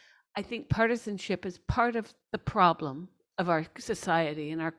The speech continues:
political culture. But I am worried that when I see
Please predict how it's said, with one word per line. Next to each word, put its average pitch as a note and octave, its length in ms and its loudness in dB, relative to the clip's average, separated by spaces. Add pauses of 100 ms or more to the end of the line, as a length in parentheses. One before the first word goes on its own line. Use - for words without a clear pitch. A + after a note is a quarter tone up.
(100)
political F3 420 -2
culture. F#3 520 -12 (680)
But C4+ 280 6 (540)
I A#3 100 8
am C#4+ 500 0
worried B3 540 0
that G3+ 180 0
when A3 160 -2
I G3+ 80 -2
see B3+ 680 -6